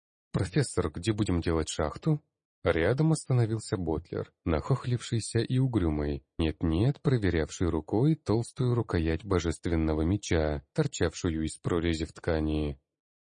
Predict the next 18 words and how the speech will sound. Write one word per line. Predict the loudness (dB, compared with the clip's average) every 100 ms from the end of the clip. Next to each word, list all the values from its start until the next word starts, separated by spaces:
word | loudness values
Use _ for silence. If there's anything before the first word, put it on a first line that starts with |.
| _ -2
Наши | 0 0 0
доспехи | -2 -2 -2 -4 -2 -4 -6
покрывали | -4 -6 -2 -2 0 -2
белые | -2 -2 0 0
накидки, | -2 -4 -6 -10 -10 -20 -20 -20 _ _ -2
не | -2
столько | 0 0 0 0
маскирующие | -2 -2 0 2 2 0 -2 0 0
нас, | 0 -2 -4 -12
сколько, | -20 -2 0 0 2 2
благодаря | 2 0 0 0 0 0
зачарованию, | 0 0 2 2 2 2 2 2 0
не | 0
дававшие | 0 0 0 -2 -2 0
металлу | 0 0 0 0 0
под | 0 0
ними | 2 4
накаляться. | 2 2 2 2 -2 -8 -12 -12